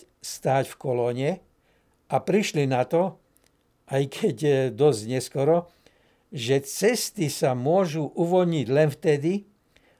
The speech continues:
ak veľkej časti populácie sa oplatí nechať auto doma. V Luxembursku je to zvlášť kritické, pretože ľudia majú najvyšší počet osobných automobilov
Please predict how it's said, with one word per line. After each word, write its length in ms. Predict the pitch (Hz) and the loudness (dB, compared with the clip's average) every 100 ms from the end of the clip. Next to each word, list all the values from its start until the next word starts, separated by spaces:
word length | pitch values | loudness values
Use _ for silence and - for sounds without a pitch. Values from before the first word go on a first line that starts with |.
| _ - | _ -6
ak 180 | 143 120 | -4 -4
veľkej 480 | 120 196 254 - 147 | 0 0 0 0 -4
časti 460 | - 190 185 180 | 0 -2 0 -4
populácie 880 | 135 165 165 170 160 151 - 151 151 | -2 -2 -2 2 4 2 0 0 0
sa 480 | 147 - 135 135 - _ 214 | 0 0 0 0 -6 _ 0
oplatí 640 | 233 226 156 147 - 147 | 2 2 2 2 0 -4
nechať 480 | 147 160 156 139 143 | -2 -2 -2 2 2
auto 320 | 139 139 151 | 2 -2 -2
doma. 320 | 165 143 98 - _ _ _ _ | 0 -2 -4 -12 _ _ _ _
V 160 | 127 226 | 2 2
Luxembursku 960 | - 185 160 160 160 - 165 165 165 - | 2 -2 0 0 -2 -4 0 0 -2 -6
je 240 | 156 151 160 | -4 -2 0
to 480 | - 156 143 143 - | 2 4 4 0 -4
zvlášť 560 | 123 143 196 220 - - | -4 -2 0 0 -4 -2
kritické, 840 | 143 139 151 135 - 160 160 175 _ - | -2 -2 -6 -8 -4 0 0 -2 _ -2
pretože 480 | 156 160 165 143 | -2 0 0 2
ľudia 320 | 160 214 185 151 | 2 2 2 2
majú 480 | 147 170 165 151 - _ _ _ _ - | 4 2 2 -2 -6 _ _ _ _ -10
najvyšší 720 | 127 165 226 202 165 - 175 - | -2 2 2 2 -2 -4 -8 -2
počet 480 | 160 170 156 151 - _ _ _ _ - | -2 2 2 2 0 _ _ _ _ -2
osobných 720 | 185 190 190 160 156 139 - | 0 2 0 0 0 -2 -6
automobilov 1080 | - 165 175 170 156 143 147 143 139 135 - | 0 0 2 0 2 0 0 2 2 2 -4